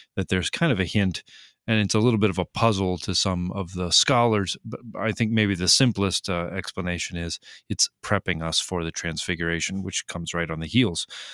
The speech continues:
And after that, there's a healing, and then we have the second prediction of the passion, and this is the first one. So it's a key moment, uh, since Jesus takes the time three times to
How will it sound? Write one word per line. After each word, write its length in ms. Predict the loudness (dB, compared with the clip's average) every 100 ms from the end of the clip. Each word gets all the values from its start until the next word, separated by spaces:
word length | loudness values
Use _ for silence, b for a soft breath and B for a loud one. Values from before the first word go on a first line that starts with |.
| B -2
And 120 | 0
after 180 | 2 2
that, 200 | 2 2
there's 160 | 0
a 40 | 0
healing, 460 | 4 6 6 4
and 120 | 2 2
then 140 | 2
we 100 | 2
have 180 | 0 -2
the 100 | -2
second 440 | 0 0 0 -4
prediction 380 | -4 -6 -4 -4
of 100 | -4
the 60 | -4
passion, 640 | -4 -2 -2 -2 -2 -4 -6
and 180 | -6
this 200 | -4 -4
is 120 | -4 -6
the 80 |
first 400 | -8 -6 -6 -6
one. 200 | -8 -12 B B
So 160 | 2 2
it's 120 | 2
a 60 |
key 240 | 2 4 6
moment, 420 | 6 6 4 0 B B B -4
uh, 100 | 0
since 280 | 2 2 2
Jesus 360 | 0 0 -2
takes 260 | -2 -2 -2
the 80 | -2
time 260 | -2 -2
three 260 | -2 0 0
times 460 | -2 -6 -8 -10 b b _ -8
to 320 | -4 -2